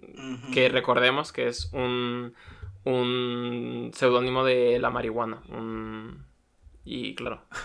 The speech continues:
Speaker 2: es-, este señor no quiere que la niña fume Verz.
Speaker 1: Coño.
Speaker 2: <laughs> No, hombre, no. Eh, s-, bueno, pero le dice que si coge, si sigue cogiendo Verz puede perder la vida, así que no descartamos nada.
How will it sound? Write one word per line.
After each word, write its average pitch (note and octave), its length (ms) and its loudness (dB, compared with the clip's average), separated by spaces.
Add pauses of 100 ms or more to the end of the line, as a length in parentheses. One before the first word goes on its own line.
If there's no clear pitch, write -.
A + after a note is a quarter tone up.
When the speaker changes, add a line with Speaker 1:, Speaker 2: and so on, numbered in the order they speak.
(120)
Speaker 2:
es-, - 140 -14
este - 260 -6
señor B2 220 0
no B2 140 -2
quiere A#2+ 200 0
que A#2 80 -4
la A#2 120 -2
niña A#2 260 -4
fume A2+ 380 -4
Verz. A2+ 320 -4
Speaker 1:
Coño. C3 420 -6 (360)
Speaker 2:
<laughs> F#3 340 4
No, C#3 100 6
hombre, A#2+ 220 0
no. A#2 160 -12 (720)
Eh, C3+ 540 8
s-, - 260 -8
bueno, D3+ 260 8
pero C#3 100 6
le C3+ 60 6
dice C3+ 200 2
que D#3+ 100 0
si C#3 160 -4
coge, C#3 400 2
si C3 240 -2
sigue C3+ 200 2
cogiendo C3+ 320 0
Verz C3 260 0
puede B2+ 220 0
perder B2 240 2
la A2+ 120 2
vida, A#2 180 -2
así - 180 -10
que B2 120 -6
no A#2+ 100 -4
descartamos A#2 540 -6
nada. A2 260 -14